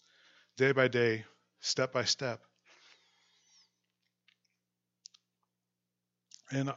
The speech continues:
I have to admit to you guys, I, I'm not anywhere near where I need to be in this. I am not up here saying that I got it all figured out, and if you just do what I do, then you're gonna abide in Christ.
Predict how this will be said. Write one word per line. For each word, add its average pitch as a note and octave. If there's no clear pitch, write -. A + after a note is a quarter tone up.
I B2+
have C#3
to D3
admit C#3
to C#3
you B2
guys, A#2+
I, B2+
I'm C3
not C3
anywhere C#3+
near C3
where B2
I A#2
need A#2+
to G#2+
be B2
in A2+
this. -
I B2+
am C3+
not D3+
up C#3+
here C#3
saying C3+
that A2+
I A2+
got B2+
it B2
all A#2+
figured A#2
out, A2+
and A2
if B2
you C3
just A#2+
do C3
what B2
I B2
do, A2
then A2
you're A2+
gonna A2+
abide A2
in A2
Christ. G2+